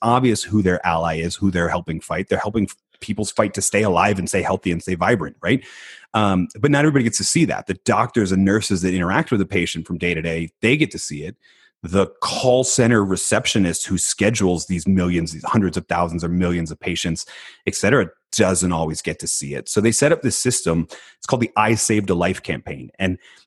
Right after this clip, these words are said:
basically what happens is if you called in to schedule an appointment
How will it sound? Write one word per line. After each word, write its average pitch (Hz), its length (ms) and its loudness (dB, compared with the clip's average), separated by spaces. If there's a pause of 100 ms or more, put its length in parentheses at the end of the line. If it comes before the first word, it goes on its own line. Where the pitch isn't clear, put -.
(180)
basically 143 380 2
what 117 120 4
happens 101 400 0
is 87 100 -6
if - 140 -8
you 151 100 4
called 151 360 0
in 113 160 4
to 90 60 -2
schedule 90 760 -2
an 101 80 -6
appointment 80 540 -6